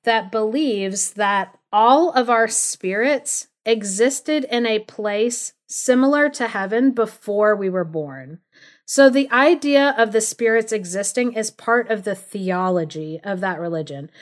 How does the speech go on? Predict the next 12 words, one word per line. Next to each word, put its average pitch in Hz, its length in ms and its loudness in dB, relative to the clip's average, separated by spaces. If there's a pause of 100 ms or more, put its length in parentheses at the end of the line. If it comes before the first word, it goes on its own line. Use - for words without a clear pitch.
(140)
And 247 200 6
the - 20 6
mythology 262 960 2
around 208 580 0
that 311 500 0 (100)
is 226 240 4
laid 233 260 6
out 220 320 2
in 220 180 2
the 214 100 0
Holy 202 240 0
Scriptures 185 800 -2